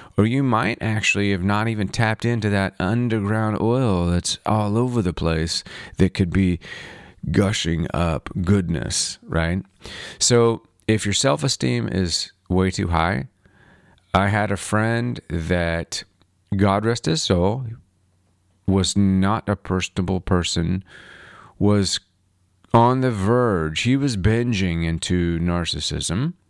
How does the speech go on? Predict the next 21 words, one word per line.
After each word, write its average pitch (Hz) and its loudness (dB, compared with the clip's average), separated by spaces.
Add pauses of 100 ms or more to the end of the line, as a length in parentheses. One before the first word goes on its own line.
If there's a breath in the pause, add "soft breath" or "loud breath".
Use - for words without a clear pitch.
(1120 loud breath)
And 110 0 (340)
he, 107 -2
he 113 2
was 151 -2
the 160 -10
kind 156 0
of 117 -2
guy 95 2
that 87 -2
would 80 -4
go 92 2
to 95 -4
the 85 -2
strip 82 -2
club 80 0
and 82 0
he 98 -2
would 87 -4
tip 92 0
a 73 -2
dollar 87 -2